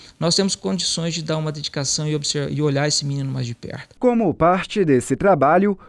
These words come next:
Speaker 2: uma nova unidade socioeducativa está em fase de licitação para ser construída em Porto Velho. E a ideia é que esse novo espaço de longe lembre uma prisão.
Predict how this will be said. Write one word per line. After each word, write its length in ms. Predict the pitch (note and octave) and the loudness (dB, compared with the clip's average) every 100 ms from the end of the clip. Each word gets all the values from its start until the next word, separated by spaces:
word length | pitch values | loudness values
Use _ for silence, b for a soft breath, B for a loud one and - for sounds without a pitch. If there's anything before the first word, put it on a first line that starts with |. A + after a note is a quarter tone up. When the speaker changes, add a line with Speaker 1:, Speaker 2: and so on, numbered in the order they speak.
| B | B
Speaker 2:
uma 280 | A#3 A3+ D#3+ | 0 2 2
nova 420 | D3+ F#3 E3+ C3 | 4 4 6 4
unidade 640 | C3 E3 D3 C#3 B2+ B2 | 4 4 4 4 4 2
socioeducativa 1120 | B2 F3 F3+ - G#3 G3 G#3 D#3+ - G3+ G3 G3 | -2 2 0 2 2 2 2 0 0 -2 0 0
está 320 | - F3+ F3+ | 0 2 2
em 80 | F3+ | 2
fase 440 | - E3+ D#3+ F3 | 2 2 4 0
de 120 | D3 | -2
licitação 880 | F#3+ A3 A3 G#3 E3+ - E3 F#3+ G3+ B B | -2 -2 -4 2 2 2 2 2 -2 B B
para 220 | F3+ D3+ | 2 2
ser 260 | A#2 D#3+ D#3+ | 2 0 -2
construída 640 | F3 D#3+ - D#3+ F3+ F3+ | -2 -4 -2 0 0 2
em 100 | F#3 | 0
Porto 420 | D#3 G3+ G3 - | 2 0 0 -2
Velho. 480 | D3 A#2+ A#2+ A#2+ B2 B B B | -2 4 4 4 0 B B B
E 100 | A#2+ | 0
a 100 | A#2 | 2
ideia 540 | D#3+ C#3 D#3 F3+ C3+ - B E3 | 2 4 6 6 4 2 B -2
é 100 | F#3 | -2
que 140 | G3+ | 2
esse 260 | G#3+ G#3+ G#3+ | 0 2 0
novo 460 | F3 F#3+ G#3+ G3+ | 2 4 4 4
espaço 560 | G#3+ - D3 D3+ - G3 | 0 2 4 4 2 -2
de 140 | E3+ | -2
longe 420 | A3 F#3+ E3+ D3+ G3+ | 0 2 2 0 0
lembre 340 | E3 B2 C3 | 2 2 2
uma 160 | A#2+ A#2 | 2 0
prisão. 480 | D#3+ F#3+ C#3+ A#2 | 0 0 2 0